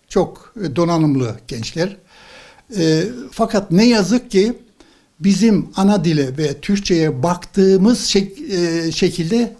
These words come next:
bakamıyorlar. E, onlarda, e, bu eksiklik var. E, biz çocuğun ana dile, ana dil dersine katılması için bir değil birkaç defa veliyi ziyaret ederek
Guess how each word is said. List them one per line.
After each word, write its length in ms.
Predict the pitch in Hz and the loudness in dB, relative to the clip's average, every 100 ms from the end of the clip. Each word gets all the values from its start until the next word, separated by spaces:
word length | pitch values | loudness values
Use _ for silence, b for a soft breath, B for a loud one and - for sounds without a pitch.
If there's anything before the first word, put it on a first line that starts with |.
| - | -14
bakamıyorlar. 1160 | 175 135 180 - 170 170 147 120 110 107 - _ b b b b b 226 | -10 -2 -2 0 0 2 2 0 -6 -12 -20 _ b b b b b -6
E, 380 | 151 147 147 160 - | -2 0 -2 -4 -4
onlarda, 800 | 208 240 226 214 196 220 247 - _ b b - 226 | 2 4 4 2 -2 -2 -2 -8 _ b b -14 -6
e, 160 | 175 185 - - | -4 -6 -8 -2
bu 200 | 247 196 | -2 0
eksiklik 640 | 202 196 - 190 - 175 151 | 0 2 0 -2 -2 -2 -2
var. 380 | 117 107 - _ _ b b b b b b 214 | -4 -6 -12 _ _ b b b b b b -2
E, 240 | 160 151 233 269 277 240 135 | -2 -2 -6 -14 -8 -6 0
biz 440 | 220 262 - - - _ _ _ _ | 4 4 2 -6 -14 _ _ _ _
çocuğun 480 | - 208 180 226 240 | 0 2 4 4 2
ana 300 | 185 208 214 | 0 0 2
dile, 400 | 180 185 165 - - _ _ _ _ _ _ - | 4 4 4 -2 -16 _ _ _ _ _ _ -4
ana 200 | 156 160 | 0 2
dil 160 | 202 175 | 2 2
dersine 380 | 151 160 147 | 0 0 -2
katılması 540 | 143 165 156 156 156 208 | -4 -4 -4 -2 -2 -2
için 500 | 196 - 185 240 - _ b b b | -2 0 0 0 -6 _ b b b
bir 420 | 127 185 196 156 | 0 2 4 2
değil 400 | 226 208 147 120 | 0 0 0 -2
birkaç 400 | 165 - 202 - | -4 -4 -4 -2
defa 280 | 143 151 135 | -2 -2 -2
veliyi 300 | 156 151 151 | 0 0 0
ziyaret 440 | 131 147 147 143 | 0 0 -2 -2
ederek 520 | 143 143 185 208 - | -2 0 0 -2 -8